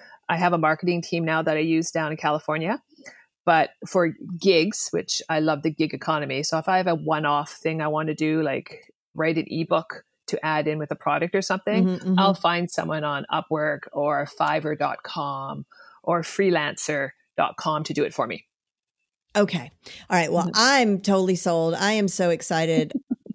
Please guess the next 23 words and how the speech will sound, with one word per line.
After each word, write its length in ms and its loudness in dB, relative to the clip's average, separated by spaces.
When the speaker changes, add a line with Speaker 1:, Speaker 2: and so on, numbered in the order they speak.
Speaker 2:
I 120 4
am 80 4
so 180 2
excited 520 6
to 100 -2
share 320 4
this 260 2
with 380 0
my 180 2
audience 540 2
and 360 0
maybe 320 0
even 440 0
give 120 2
it 40 0
a 60 0
shot 200 0
myself. 400 2
So 280 2
for 300 0
everyone 380 4
else 220 -2
who's 280 0